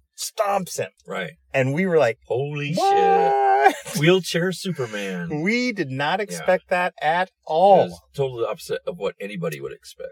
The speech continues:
Speaker 1: That was an interesting encounter.
Speaker 2: That was
Speaker 1: Uh,
Speaker 2: great, yeah.
Speaker 1: completely unexpected.
Speaker 2: And
Speaker 1: Made a great
Speaker 2: I
Speaker 1: cartoon.
Speaker 2: looked at you and I said, "I don't think we need to help."
Speaker 1: No, we didn't need to help on that one.
Speaker 2: 'Cause he might probably kicked our ass, too.
Speaker 1: Yeah, that was pretty fun.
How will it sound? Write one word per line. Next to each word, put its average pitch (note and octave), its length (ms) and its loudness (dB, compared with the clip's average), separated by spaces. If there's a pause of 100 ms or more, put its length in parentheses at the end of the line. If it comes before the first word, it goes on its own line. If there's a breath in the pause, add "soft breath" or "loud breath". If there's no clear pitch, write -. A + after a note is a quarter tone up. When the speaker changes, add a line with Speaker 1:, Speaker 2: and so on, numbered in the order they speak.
(120)
Speaker 1:
That B2+ 160 2
was C#3+ 120 -4
an C3+ 60 -2
interesting B2 400 -4
encounter. G2+ 480 -12
Speaker 2:
That G#2+ 160 -4
was G#2 140 -6
Speaker 1:
Uh, G2+ 240 -2
Speaker 2:
great, F2 360 -2
yeah. E2+ 220 -4
Speaker 1:
completely D#3+ 680 -6
unexpected. A2 640 -6
Speaker 2:
And C3 100 -8
Speaker 1:
Made D3 200 2
a D3 60 -2
great B2+ 280 0
Speaker 2:
I - 20 -12
Speaker 1:
cartoon. A2+ 340 -2
Speaker 2:
looked D3 200 2
at D3 120 4
you D3 180 0
and C#3 80 0
I C3 80 0
said, B2+ 220 -2
"I A2+ 100 -6
don't G3 180 -6
think D#3+ 200 -6
we D#3 140 -6
need C3 180 -8
to G2+ 80 -4
help." A#2 320 -4 (120)
Speaker 1:
No, F#2 160 -4 (220)
we A2+ 140 -12
didn't A2+ 180 -12
need G#2 140 -16
to - 40 -20
help - 240 -20
on F#2 60 -20
that - 180 -20
one. - 200 -20
Speaker 2:
'Cause F#3+ 140 -12
he D3+ 100 -8
might C3 260 -8
probably F#2+ 220 -8
kicked E2+ 240 -16
our D3+ 180 -6
ass, D#2 220 -16
too. - 180 -20 (120)
Speaker 1:
Yeah, - 80 -20 (380)
that - 120 -6
was - 120 -16
pretty F2+ 180 -16
fun. - 160 -20